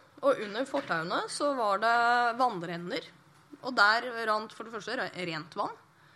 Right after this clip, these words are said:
Det kom inn fra Maridalen. Eh, men det var også brunt vann. Det var ikke, eh, utedassen. Det var ma-, det var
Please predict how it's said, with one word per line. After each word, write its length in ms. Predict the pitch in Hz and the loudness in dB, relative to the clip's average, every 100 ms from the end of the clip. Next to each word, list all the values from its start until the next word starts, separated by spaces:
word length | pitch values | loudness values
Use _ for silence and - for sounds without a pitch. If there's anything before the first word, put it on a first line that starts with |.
| - | -16
Det 100 | 190 214 | -14 -10
kom 160 | 208 196 | -8 -8
inn 80 | 170 | -8
fra 140 | 190 | -6
Maridalen. 400 | 190 165 175 415 - - - - | -6 -6 -8 -10 -18 -20 -20 -4
Eh, 220 | 262 277 - | 0 0 2
men 80 | |
det 80 | 302 302 | 2 2
var 100 | 220 | 0
også 160 | 220 220 | -2 -4
brunt 360 | 180 160 175 | -6 -8 -8
vann. 220 | 185 202 156 - _ _ _ _ _ - - | -4 -4 -6 -16 _ _ _ _ _ -20 -12
Det 100 | 208 208 | -6 -2
var 120 | 214 | -2
ikke, 320 | 208 - 175 175 180 - 175 | -4 -6 -6 -6 -8 -14 -16
eh, 640 | 180 180 175 175 175 175 175 | -14 -12 -12 -12 -14 -16 -14
utedassen. 500 | 208 175 160 165 196 - 202 | -12 -8 -10 -10 -14 -14 -8
Det 140 | 202 | -6
var 180 | 208 202 220 | -4 -4 -4
ma-, 160 | 202 202 | -4 -6
det 100 | 214 | -4
var 160 | 214 | -4